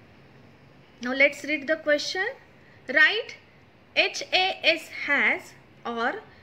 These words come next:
H A V E have in the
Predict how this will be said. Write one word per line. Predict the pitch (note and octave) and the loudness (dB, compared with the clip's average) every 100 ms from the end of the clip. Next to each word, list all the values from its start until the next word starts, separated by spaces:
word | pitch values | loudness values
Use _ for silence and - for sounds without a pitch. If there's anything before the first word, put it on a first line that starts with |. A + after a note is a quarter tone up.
| - - | -20 -2
H | D#4 G4+ - - | -2 0 -6 -2
A | F#4 G4 | 0 2
V | D#4+ C#4+ D4 - | 0 -2 -2 -4
E | D4 D#4+ D4+ - - | -6 -6 -6 -4 2
have | C4+ G#3 C4 F#4 - - - - - - | 4 4 -2 -8 -20 -20 -20 -20 -20 -12
in | D4+ F4 F#4+ F#4 | -6 -4 -4 -2
the | C#4+ C4 E4 | 2 2 0